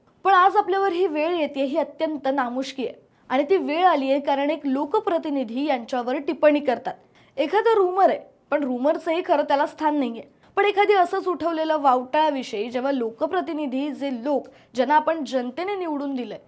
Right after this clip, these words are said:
आपले प्रश्न विधिमंडळात जाऊन ज्यांनी मांडावेत, आपल्यासाठी न्याय मागावा, आपल्या हक्कांचं रक्षण करावं,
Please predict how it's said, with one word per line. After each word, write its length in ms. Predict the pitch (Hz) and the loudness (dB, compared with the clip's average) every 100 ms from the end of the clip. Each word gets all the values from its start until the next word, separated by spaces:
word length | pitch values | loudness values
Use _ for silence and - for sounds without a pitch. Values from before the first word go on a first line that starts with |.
| _ _ | _ _
आपले 260 | 302 302 392 | 0 2 0
प्रश्न 500 | 392 339 359 294 302 | 0 -2 -2 -4 -2
विधिमंडळात 680 | 269 254 339 440 415 403 392 | -2 -2 -2 -2 0 4 4
जाऊन 400 | 269 311 330 320 | 4 0 0 -4
ज्यांनी 200 | 294 285 | -4 -2
मांडावेत, 500 | 294 233 240 262 220 - - | -2 -4 0 0 0 -10 -10
आपल्यासाठी 540 | 233 269 285 294 294 | -6 -2 -2 -2 -6
न्याय 300 | 320 262 262 | -6 -2 -2
मागावा, 380 | 339 302 247 208 - - - | 0 2 2 -2 -6 -8 2
आपल्या 260 | - 370 | 4 6
हक्कांचं 460 | 392 392 392 370 403 | 4 4 -2 0 0
रक्षण 380 | 330 294 370 370 | 0 -2 -6 -2
करावं, 360 | 285 240 214 | 0 0 -2